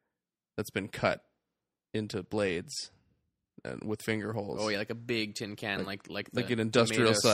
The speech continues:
Speaker 1: sized thing of
Speaker 2: sauce.
Speaker 1: tomato sauce. The, like, you know, the ketchup cans that you can buy at Costco.
Speaker 2: Like was spilled,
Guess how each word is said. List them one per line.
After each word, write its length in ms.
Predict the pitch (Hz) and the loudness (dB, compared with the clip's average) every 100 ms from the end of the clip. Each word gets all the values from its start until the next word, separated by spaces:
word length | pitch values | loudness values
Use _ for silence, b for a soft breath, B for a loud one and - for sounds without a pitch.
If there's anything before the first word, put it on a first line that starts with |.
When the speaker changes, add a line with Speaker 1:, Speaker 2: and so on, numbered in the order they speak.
| 104 | 6
Speaker 1:
sized 120 | 95 95 | 4 2
thing 200 | 110 104 | 2 2
of 60 | |
Speaker 2:
sauce. 60 | - | -2
Speaker 1:
tomato 320 | 104 101 104 | -2 0 0
sauce. 380 | 107 95 95 107 - - _ _ | 0 0 -2 -4 -8 -12 _ _
The, 80 | - | -10
like, 100 | 92 - - | -8 -10 -6
you 140 | 107 | -4
know, 60 | 92 | -4
the 100 | - | -6
ketchup 400 | - 110 104 - | -4 -2 -2 -6
cans 360 | - 90 104 | -6 -4 -4
that 60 | 104 | -6
you 40 | |
can 140 | - 101 | -6 -2
buy 200 | 101 95 | -2 -2
at 100 | - _ | -6 _
Costco. 220 | - 107 113 | -6 -2 0
Speaker 2:
Like 280 | 107 69 90 | 0 0 -2
was 180 | 101 - | -4 -4
spilled, 480 | - 104 87 87 | -4 -4 -4 -8